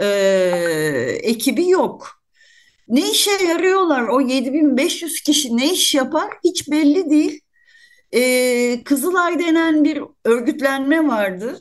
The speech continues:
daha önce. Ee, Kızılay örgütlenmesinin de ne olduğunu gördük. afad'a ya da diğer kurumlara,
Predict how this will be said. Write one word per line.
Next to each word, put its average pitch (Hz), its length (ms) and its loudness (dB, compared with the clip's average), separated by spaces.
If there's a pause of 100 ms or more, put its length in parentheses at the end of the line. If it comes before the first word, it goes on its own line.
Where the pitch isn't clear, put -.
(120)
daha 208 380 0
önce. 202 460 -4 (380)
Ee, 233 240 0
Kızılay 320 460 0 (120)
örgütlenmesinin 294 1040 2
de 254 140 -2
ne 233 100 -2
olduğunu 160 680 0
gördük. 190 560 0 (280)
afad'a 262 680 -2 (120)
ya 220 220 -2
da 226 300 0
diğer 262 340 0
kurumlara, 220 760 -2